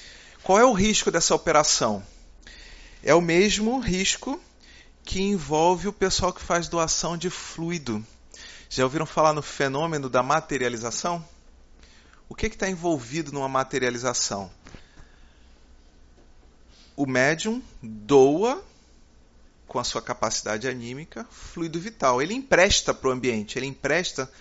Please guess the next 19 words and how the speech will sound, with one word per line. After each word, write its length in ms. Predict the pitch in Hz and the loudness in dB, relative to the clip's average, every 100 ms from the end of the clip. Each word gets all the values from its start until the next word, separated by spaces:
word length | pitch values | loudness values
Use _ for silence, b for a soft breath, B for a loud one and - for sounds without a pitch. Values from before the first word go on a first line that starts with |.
| B B - | B B 2
para 200 | 131 131 | 4 4
os 120 | 120 | 4
espíritos 600 | 127 - - 135 139 156 | 0 -2 -4 -6 -6 -10
para 220 | - 147 | -2 -2
manipularem 840 | 147 160 180 - 180 139 139 160 185 | 0 0 -2 0 4 6 8 6 2
e 20 | |
fazerem 640 | - 214 175 147 147 175 214 B B B | -4 -4 -2 -2 -4 -4 -12 B B B
as 160 | 143 | -2
suas 300 | - 175 175 | -2 -2 -2
graças 500 | 143 131 131 147 170 | 0 2 2 2 -4
com 80 | - | -6
aquele 260 | 165 170 190 | -6 -6 -8
fluido. 420 | - 165 135 - - - - B B B B B B - | -4 -2 -2 -6 -18 -20 -20 B B B B B B 2
Terminada 640 | 202 226 220 180 214 240 | 6 6 4 4 4 4
aquela 260 | 202 175 156 | 2 2 2
sessão 540 | - 139 - - 151 | 2 2 2 2 0
espírita 760 | 135 - - 185 214 - 110 104 - - - | 0 -4 -6 -6 -6 -4 -6 -6 -14 -20 -10
ou 140 | 127 131 | -4 -2
espiritual, 800 | - 120 110 - 123 208 - | -2 -6 -8 2 4 4 2